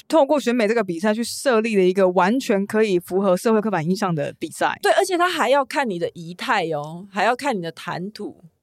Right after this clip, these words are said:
Speaker 2: 就是各，各方面。
Speaker 1: 那，
Speaker 2: 然后看你，
Speaker 1: 那我觉得
Speaker 2: 还要看你穿泳装，
Speaker 1: 我
Speaker 2: 看你穿礼服。
Speaker 1: <laughs> 好棒哦。<laughs> 我，但我，我觉得啊，我的想法就是，我不会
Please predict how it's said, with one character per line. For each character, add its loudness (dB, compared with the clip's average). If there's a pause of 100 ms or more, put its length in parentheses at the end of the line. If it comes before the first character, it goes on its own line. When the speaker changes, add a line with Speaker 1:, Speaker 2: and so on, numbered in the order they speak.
(160)
Speaker 2:
就 -4
是 -8
各， 0
各 2
方 0
面。 -8 (360)
Speaker 1:
那， -2
Speaker 2:
然 4
后 4
看 0
你， 0
Speaker 1:
那 6
我 8
觉 6
得 4
Speaker 2:
还 4
要 0
看 2
你 -2
穿 -4
泳 -2
装， 2
Speaker 1:
我 6
Speaker 2:
看 0 (240)
你 -12
穿 -2
礼 -10
服。 -18 (140)
Speaker 1:
<laughs> -4
好 -8
棒 0
哦。 -12 (760)
<laughs> -6
我， 4
但 4
我， 4
我 2
觉 2
得 2
啊， 2
我 -4
的 -2
想 -2
法 -2
就 -2
是， -2 (420)
我 2 (420)
不 -6
会 0